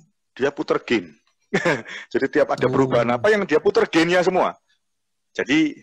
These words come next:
Speaker 1: kalau dia puter gain berarti karena dia mengerti unity gain, waduh. Jadi fadernya di tengah semua, Vin. Nol
Speaker 2: Tengah
Speaker 1: D B.
Speaker 2: semua.
Speaker 1: Nggak
Speaker 2: Unity.
Speaker 1: salah.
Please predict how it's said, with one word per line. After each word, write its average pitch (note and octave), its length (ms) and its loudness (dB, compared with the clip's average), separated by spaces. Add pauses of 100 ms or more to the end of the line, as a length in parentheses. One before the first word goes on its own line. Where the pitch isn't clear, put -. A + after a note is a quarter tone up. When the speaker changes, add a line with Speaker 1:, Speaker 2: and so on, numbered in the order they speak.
(240)
Speaker 1:
kalau D3+ 180 0
dia C#3 140 -2
puter D3 260 -4
gain G#3+ 260 0
berarti A3+ 640 -4 (300)
karena F3 220 0
dia E3 180 2
mengerti F3+ 440 -2
unity F3 400 -2
gain, C3+ 360 0
waduh. A2+ 560 0 (380)
Jadi C3 240 -2
fadernya D#3+ 420 0
di F#3 80 -2
tengah F#3 220 0
semua, G3 240 2
Vin. D3+ 240 0 (240)
Nol F3 180 4
Speaker 2:
Tengah - 0 -
Speaker 1:
D D#3 160 -2
B. B2 80 -2
Speaker 2:
semua. D3 220 0 (180)
Speaker 1:
Nggak B2+ 300 2
Speaker 2:
Unity. - 60 0
Speaker 1:
salah. A3 340 4